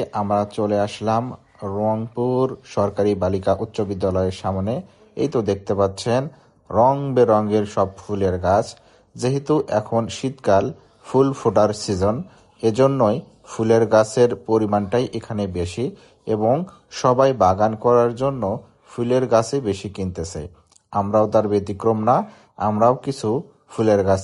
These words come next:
কিনব। এখানে এসে খুবই ভালো লাগতেছে, কারণ অনেক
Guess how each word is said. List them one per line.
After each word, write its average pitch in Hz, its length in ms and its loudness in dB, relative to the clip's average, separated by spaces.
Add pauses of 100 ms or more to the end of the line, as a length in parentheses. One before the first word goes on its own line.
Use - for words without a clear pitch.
কিনব। 85 240 -6 (300)
এখানে 151 260 0 (120)
এসে 120 200 0 (300)
খুবই 127 280 2 (100)
ভালো 98 260 -2
লাগতেছে, 90 480 -8 (360)
কারণ 107 300 2 (420)
অনেক 120 340 4